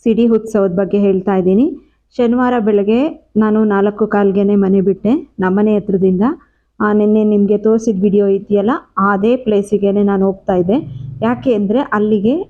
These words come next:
ಸಿಡಿ ರನ್ನನ್ನ ಕರ್ಕೊಂಡ್ ಬರ್ತಾ ಇದ್ರು. ಆ, ಹಾಗಾಗಿ ಅಲ್ಲಿಗೆ ಬೇಗ ಹೋದ್ರೆ ವಿಡಿಯೋ ಮಾಡೋದಿಕ್ಕಾಗತ್ತೆ.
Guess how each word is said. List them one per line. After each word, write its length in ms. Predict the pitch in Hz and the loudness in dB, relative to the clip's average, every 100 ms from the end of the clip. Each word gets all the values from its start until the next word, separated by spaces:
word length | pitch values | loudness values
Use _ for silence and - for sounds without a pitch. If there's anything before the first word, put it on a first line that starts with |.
| _ | _
ಸಿಡಿ 260 | - 226 262 | -2 0 2
ರನ್ನನ್ನ 320 | 247 220 214 214 | 2 0 -2 -2
ಕರ್ಕೊಂಡ್ 320 | 214 185 214 196 | -4 -2 -2 0
ಬರ್ತಾ 280 | 196 196 | -2 -2
ಇದ್ರು. 460 | 190 175 190 302 - _ _ _ - | -2 0 0 -2 -6 _ _ _ -2
ಆ, 40 | 202 190 185 180 | 0 2 0 0
ಹಾಗಾಗಿ 960 | 180 226 247 247 220 196 302 453 - _ _ | -2 -4 -2 -2 -2 0 0 0 -8 _ _
ಅಲ್ಲಿಗೆ 320 | 208 240 247 254 | 0 2 2 0
ಬೇಗ 300 | 202 220 233 | 0 0 0
ಹೋದ್ರೆ 680 | 233 220 208 233 269 311 196 | 0 0 2 0 0 -2 -2
ವಿಡಿಯೋ 220 | 208 220 | 0 0
ಮಾಡೋದಿಕ್ಕಾಗತ್ತೆ. 1080 | 214 202 196 - 190 185 190 226 302 - | 0 -2 0 0 -2 -2 -2 -2 -4 -6